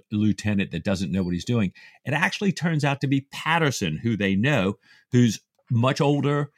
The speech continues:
He's, you know, one-armed or at least one hand. And his sailing really impresses Jack. And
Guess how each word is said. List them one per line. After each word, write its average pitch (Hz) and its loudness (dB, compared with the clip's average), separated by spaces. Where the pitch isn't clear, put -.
He's, 120 4
you 87 -6
know, 87 -4
one-armed 123 2
or 95 4
at 92 -2
least 139 -2
one 123 0
hand. 98 -2
And 123 0
his 277 -4
sailing 147 0
really 170 2
impresses 127 -4
Jack. 95 -4
And 117 0